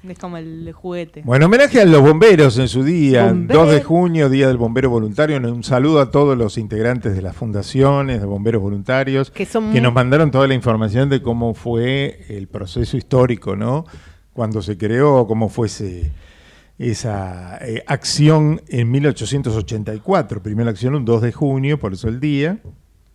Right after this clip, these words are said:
Speaker 2: en el barrio La Boca, ¿no?
Speaker 3: Muchas gracias, ¿no? Muchas gracias por esta,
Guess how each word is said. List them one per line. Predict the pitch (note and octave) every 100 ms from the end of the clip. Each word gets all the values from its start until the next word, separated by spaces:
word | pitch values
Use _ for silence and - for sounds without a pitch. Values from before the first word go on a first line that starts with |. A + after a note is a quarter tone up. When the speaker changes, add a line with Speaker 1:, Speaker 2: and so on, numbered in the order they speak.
| - -
Speaker 2:
en | A2
el | G#2
barrio | A2 A2 F#2+
La | F#2+
Boca, | A2+ G#2 - F2
¿no? | C3+ G#3+ -
Speaker 3:
Muchas | F#3+ B3 - B3
gracias, | F3 D#3+ E3+ - D#3 D3 D#3
¿no? | E3 G3+
Muchas | B3 G#3+ A#3 G3+
gracias | F#3 F#3 F#3
por | - E3
esta, | D#3 - D#3 C#3+ -